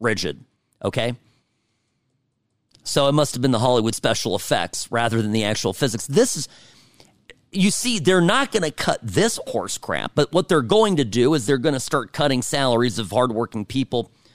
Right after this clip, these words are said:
defending this country in an effort to politicize it.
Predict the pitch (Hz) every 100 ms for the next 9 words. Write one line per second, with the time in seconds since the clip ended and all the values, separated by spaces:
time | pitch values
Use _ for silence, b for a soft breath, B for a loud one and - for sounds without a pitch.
0 | b 151 - 143 120 107 95 - 165 127
1 | 62 - _ _ _ _ _ _ _ _
2 | _ _ b b 202 208 165 156 - 131
3 | - - - _ _ _ _ _ - -
4 | 156 170 - 120 95 -